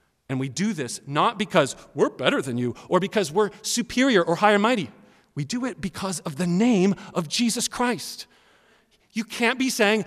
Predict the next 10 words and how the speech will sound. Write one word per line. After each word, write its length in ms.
"I 200
love 260
Jesus," 440
and 280
then 180
hate 300
him 220
with 140
your 100
actions. 720